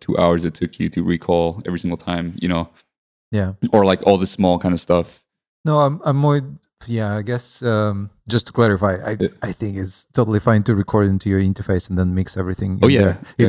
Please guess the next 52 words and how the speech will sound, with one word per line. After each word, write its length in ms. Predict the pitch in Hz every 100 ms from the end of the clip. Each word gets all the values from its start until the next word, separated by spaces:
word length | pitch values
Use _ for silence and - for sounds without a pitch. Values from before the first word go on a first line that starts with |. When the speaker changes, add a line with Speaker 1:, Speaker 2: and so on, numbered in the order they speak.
| 113
Speaker 2:
it 60 |
works 220 | 107 101 -
for, 240 | 107 104
for 240 | - 104
the 100 | 87
music. 280 | 90 90 87
Speaker 1:
If 100 | 95
it 40 | 117
works 160 | 113 120
for 100 | 135
the 60 |
music, 260 | 107 104 104
and 80 | 101
if 100 | 98
it's 160 | 113 - _ -
the 160 | 113
only 220 | 107 117 139
thing 180 | 160
you 100 | 143
have, 340 | 95 92 87 80
Speaker 2:
Yeah. 160 | 104 95
Speaker 1:
like, 160 | 95
that's 220 | 95 98 113
the 60 |
most 220 | 123 107
important 300 | 107 - 104
thing. 160 | 95 90
Like, 160 | 87 -
if 140 | - -
you 80 | 131
have 160 | 127
nothing 280 | 117 117 120
else, 200 | 107 92
you 60 | 104
don't 160 | 139 135
need 120 | 127
to 100 | 120
go 180 | 107 101
buy 380 | 98 92 90 - _ _ _ _ _ _ _ _ _ _ -
tens 240 | 110 113
of 80 | 110
thousands 400 | - 104 101 101
of 100 | 101
dollars 460 | 92 95 95 95 90
or 140 | 95
Speaker 2:
No. 60 | 87
Speaker 1:
euros, 380 | 92 95 92 98
like, 160 | 90
worth 200 | 95 90
of 60 | 92
equipment 560 | 87 - 92 - 90 -
to 460 | 95 87 87 85